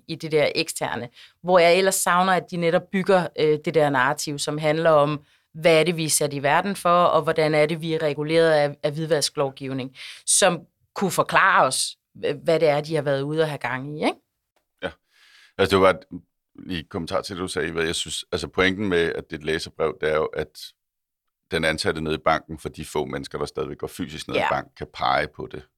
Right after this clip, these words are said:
Speaker 2: Altså,
Speaker 1: Mhm.
Speaker 2: så det er sådan en todelt funktion, men jeg er enig i, at, altså, de har jo masser af kanaler, og, men, men stadigvæk, jeg vil sige, den, den yderste frontier nede i bankkassen, der er det meget fint, at hun kan sige, "Jamen, så du," eller han,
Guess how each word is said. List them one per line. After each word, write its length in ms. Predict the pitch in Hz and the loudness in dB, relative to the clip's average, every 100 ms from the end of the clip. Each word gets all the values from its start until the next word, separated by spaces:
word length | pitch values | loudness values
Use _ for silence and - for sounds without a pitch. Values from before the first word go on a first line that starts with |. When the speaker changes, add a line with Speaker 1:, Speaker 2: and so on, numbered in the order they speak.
| _ - | _ -16
Speaker 2:
Altså, 200 | - - - _ | -12 -12 -14 _
Speaker 1:
Mhm. 100 | 170 | -8
Speaker 2:
så 120 | 147 73 | -4 -4
det 80 | 73 | -4
er 40 | |
sådan 120 | 78 | -8
en 80 | 71 | -8
todelt 480 | - 80 85 78 - | -6 -6 -6 -10 -10
funktion, 360 | 78 - 71 - | -10 -6 -8 -6
men 120 | 76 | -6
jeg 80 | 73 | -4
er 40 | |
enig 260 | 67 82 85 | -6 -6 -8
i, 160 | 78 - | -8 -8
at, 80 | - - - | -10 -10 -12
altså, 200 | 71 - - | -10 -10 -12
de 80 | 76 | -6
har 100 | 71 | -4
jo 40 | |
masser 300 | 73 71 - | -2 -4 -4
af 60 | 71 | -8
kanaler, 400 | 82 71 69 73 | -8 -6 -6 -4
og, 420 | 76 - 67 - - | -4 -4 -6 -6 -8
men, 140 | 76 - _ | -8 -8 _
men 140 | - - | -8 -4
stadigvæk, 440 | - 87 92 - | 0 2 0 -4
jeg 120 | 80 | -8
vil 160 | 80 76 | -8 -10
sige, 220 | 85 80 - | -10 -10 -6
den, 140 | 80 | -6
den 240 | 73 82 82 - | -2 -4 -4 -4
yderste 540 | 117 76 101 95 78 - _ _ | -2 -2 -2 -2 -4 -6 _ _
frontier 540 | - 82 - 82 80 80 76 | -4 -4 -4 -2 -2 -2 -8
nede 200 | - 80 | -8 -6
i 20 | 78 | -6
bankkassen, 600 | - 73 - 76 - 71 _ _ _ _ _ - | -6 -6 -6 -8 -8 -14 _ _ _ _ _ 0
der 60 | |
er 40 | 78 | 0
det 80 | |
meget 200 | 78 71 | 2 0
fint, 240 | 73 78 71 | -2 -8 -8
at 60 | |
hun 80 | 76 | -8
kan 100 | 71 | -10
sige, 240 | - 71 69 | -10 -12 -10
"Jamen, 240 | - 71 | -10 -10
så 240 | - 92 80 | -6 -4 -4
du," 80 | 76 | -6
eller 160 | 64 - | -10 -10
han, 280 | 60 69 | -12 -12